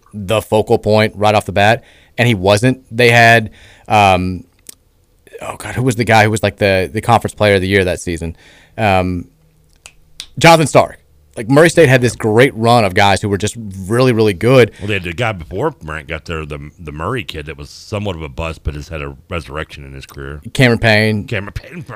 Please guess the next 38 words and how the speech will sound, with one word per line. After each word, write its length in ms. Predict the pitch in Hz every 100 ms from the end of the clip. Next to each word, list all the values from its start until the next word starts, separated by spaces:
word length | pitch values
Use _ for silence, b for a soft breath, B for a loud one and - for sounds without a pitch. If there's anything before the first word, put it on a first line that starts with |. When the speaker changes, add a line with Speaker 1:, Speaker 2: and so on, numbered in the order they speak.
| 95 104
Speaker 2:
Yeah, 200 | 95 71 82
when 160 | 160
I 20 |
say 140 | 101 87
Murray, 340 | 76 73 76
I 60 | 82
was 100 | 95
thinking, 260 | 98 - _ _
<laughs> 200 | - _ - - - _ b b -
I 80 | 180
was 20 |
thinking 1000 | - - - 156 - - - - 156 127 - B
<laughs> 160 | B -
Cameron 340 | 180 180 156
Payne. 280 | 143 151 139
I 20 |
was 100 | 131
thinking 200 | 170 131
Cameron 340 | - 160 156
Murray 340 | 123 123 120 170
for 160 | -
some 360 | 139 - - 180
reason. 520 | - - - - - -
<laughs> 180 | - -
Speaker 1:
Yeah, 80 | -
Speaker 2:
Kinda 240 | - -
Speaker 1:
well, 240 | 113 98 175
Speaker 2:
played 240 | 185 180
at 60 | 156
U 160 | 160
S 100 | 170
C 200 | - 160 156
in 140 | 143
Louisville. 640 | 139 180 - 143 - -
<laughs> 40 | -
Speaker 1:
slightly 440 | - 123 127 135
different 280 | 127 131 127
games. 420 | 101 92 92 95